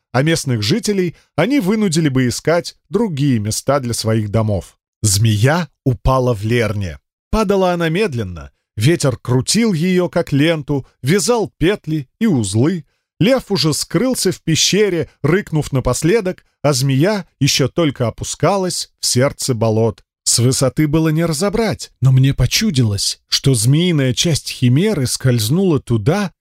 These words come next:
где росла больная ветла, а полированные ступени лестницы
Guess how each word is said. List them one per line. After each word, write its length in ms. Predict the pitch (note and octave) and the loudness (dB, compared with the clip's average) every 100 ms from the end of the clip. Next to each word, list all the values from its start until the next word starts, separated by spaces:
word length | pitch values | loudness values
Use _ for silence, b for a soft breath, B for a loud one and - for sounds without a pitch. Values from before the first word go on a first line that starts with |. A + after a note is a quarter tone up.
| - | -2
где 240 | G#2+ B2+ | 2 4
росла 460 | C3+ C3+ - D#3 G3 | 4 0 0 0 0
больная 500 | D3+ D#3+ D#3+ F#3+ F#3 | 0 0 0 0 0
ветла, 640 | D#3+ F#3 F#3 G3 D3 D2 - _ | -2 -6 -4 -2 -4 -8 -16 _
а 100 | A#2+ | -2
полированные 680 | C#3 C#3 D3 C#3+ C3 B2 A#2 | 2 2 2 0 0 -2 -4
ступени 480 | - B2+ C3+ B2 | -2 -2 0 0
лестницы 760 | A2 C3 F3 - F3+ - F3 | 2 2 0 -2 -2 0 -2